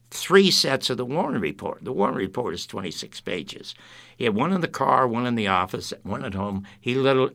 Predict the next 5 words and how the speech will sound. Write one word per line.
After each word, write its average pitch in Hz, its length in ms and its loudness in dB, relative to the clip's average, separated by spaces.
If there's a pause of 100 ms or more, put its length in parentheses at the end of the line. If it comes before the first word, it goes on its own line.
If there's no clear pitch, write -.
literally 123 480 2
memorized 98 680 0
it. - 140 -16 (1200)
Hale 202 420 10
Boggs 127 800 6